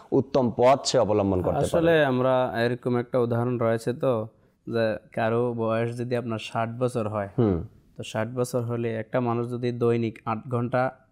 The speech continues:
Speaker 2: ঘুমিয়ে থাকে,
Speaker 1: জি।
Speaker 2: অ্যাভারেজ,
Speaker 1: হুম।
Speaker 2: এ, কিন্তু ছোটবেলা কিন্তু আরো বেশি
Speaker 1: আরো
Speaker 2: ঘুমায়।
Speaker 1: বেশি ঘুমায়, দশ থেকে বারো ঘন্টাও
Speaker 2: আচ্ছা,
Speaker 1: বাচ্চারা
Speaker 2: অ্যাভারেজ
Speaker 1: ঘুমায়।
Speaker 2: আমরা আট ঘন্টা ধরে নিই।
Speaker 1: হুম।
Speaker 2: তো আট ঘন্টা ধরলে চব্বিশ ঘন্টার মধ্যে তিন ভাগের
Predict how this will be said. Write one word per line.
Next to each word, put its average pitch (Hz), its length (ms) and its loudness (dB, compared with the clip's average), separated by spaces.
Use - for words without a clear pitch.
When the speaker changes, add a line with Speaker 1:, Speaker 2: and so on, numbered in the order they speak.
Speaker 2:
ঘুমিয়ে 117 300 0
থাকে, 110 300 -6
Speaker 1:
জি। 95 80 -12
Speaker 2:
অ্যাভারেজ, 123 420 0
Speaker 1:
হুম। 107 200 4
Speaker 2:
এ, 120 100 -2
কিন্তু 131 260 -2
ছোটবেলা 147 500 2
কিন্তু 147 200 2
আরো 127 120 4
বেশি 120 280 2
Speaker 1:
আরো 104 40 0
Speaker 2:
ঘুমায়। 113 200 4
Speaker 1:
বেশি 117 220 2
ঘুমায়, 101 220 4
দশ 113 220 4
থেকে 120 200 2
বারো 110 260 4
ঘন্টাও 117 280 4
Speaker 2:
আচ্ছা, 120 80 2
Speaker 1:
বাচ্চারা 113 220 2
Speaker 2:
অ্যাভারেজ 143 340 2
Speaker 1:
ঘুমায়। 147 120 2
Speaker 2:
আমরা 135 220 2
আট 131 140 -4
ঘন্টা 131 260 2
ধরে 123 200 2
নিই। 113 180 0
Speaker 1:
হুম। 101 340 2
Speaker 2:
তো 110 80 -2
আট 120 200 0
ঘন্টা 135 300 2
ধরলে 139 300 2
চব্বিশ 135 420 2
ঘন্টার 135 220 2
মধ্যে 143 240 0
তিন 131 320 0
ভাগের 135 240 2